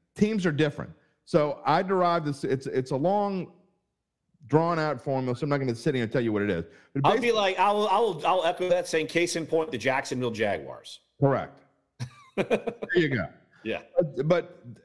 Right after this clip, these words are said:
Speaker 1: by this schedule, the Saints have the easiest schedule in the N F L, but I don't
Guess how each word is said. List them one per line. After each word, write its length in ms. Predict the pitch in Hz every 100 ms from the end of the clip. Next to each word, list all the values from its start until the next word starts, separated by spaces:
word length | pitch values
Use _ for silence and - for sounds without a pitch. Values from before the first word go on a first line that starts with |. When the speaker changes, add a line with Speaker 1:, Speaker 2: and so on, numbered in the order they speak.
| _
Speaker 1:
by 300 | 143 196 233
this 240 | 247 214 208
schedule, 440 | - 208 196 151
the 100 | 135
Saints 280 | - 196 190
have 120 | 185
the 140 | 151 - 160
easiest 380 | 202 214 185
schedule 380 | - 185 165 160
in 60 | 147
the 120 | 139
N 100 | 135
F 140 | 131
L, 320 | 156 117 101 - _ _ _ -
but 120 | 151
I 80 | 196
don't 260 | 269 269